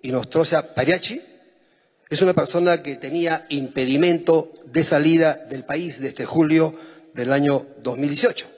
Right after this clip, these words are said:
y no de detención o captura, como lo dijo nuestro señor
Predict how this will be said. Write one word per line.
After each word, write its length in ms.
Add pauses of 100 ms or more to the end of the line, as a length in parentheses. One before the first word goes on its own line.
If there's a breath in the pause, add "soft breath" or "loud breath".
(840 soft breath)
y 180
no 220
de 160
detención 760 (360)
o 100
captura, 420
como 180
lo 80
dijo 400
nuestro 240
señor 400